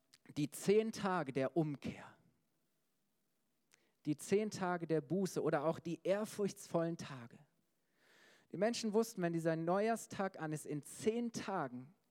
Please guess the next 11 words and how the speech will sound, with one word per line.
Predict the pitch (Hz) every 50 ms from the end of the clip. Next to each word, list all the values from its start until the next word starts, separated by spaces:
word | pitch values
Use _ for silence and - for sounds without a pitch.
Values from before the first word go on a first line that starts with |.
| _ _ _ _ _ _ _ _ -
kommt | - - 180 185 185 -
der | 214 208 -
Tag, | - - 196 175 139 135 - -
wo | - 151 139
wir | 160 170
vor | - - - 190 180
Gott | 156 190 185 185 - -
kommen, | - - 147 131 131
als | 131 135 - - -
ganzes | 160 180 202 202 - 220 - -
Volk, | - - - 170 147 123 123